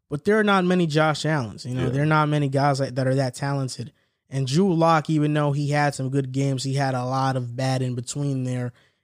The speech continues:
Speaker 1: And this is a Broncos team that had talent. You know, with the Bills and Josh Allen, he was throwing, his rookie year, he was throwing to Reuben Foster. That
Speaker 2: Yep.
Speaker 1: was his best receiver. Second year was Cole Beasley and John Brown. They're good, but he didn't have a number one.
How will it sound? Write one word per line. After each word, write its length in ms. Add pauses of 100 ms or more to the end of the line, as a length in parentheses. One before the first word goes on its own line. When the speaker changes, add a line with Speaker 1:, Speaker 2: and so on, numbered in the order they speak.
(100)
Speaker 1:
And 140
this 140
is 100
a 60
Broncos 480
team 140
that 120
had 360
talent. 460 (300)
You 100
know, 80
with 180
the 80
Bills 360
and 100
Josh 400
Allen, 420 (380)
he 140
was 220
throwing, 340
his 180 (100)
rookie 240
year, 180
he 120
was 140
throwing 320
to 300 (400)
Reuben 400
Foster. 600 (100)
That 80
Speaker 2:
Yep. 80
Speaker 1:
was 100
his 120
best 260
receiver. 480 (300)
Second 420
year 200
was 140
Cole 280
Beasley 460
and 100
John 300
Brown. 300
They're 180
good, 400 (260)
but 120
he 60
didn't 160
have 180
a 40
number 340
one. 440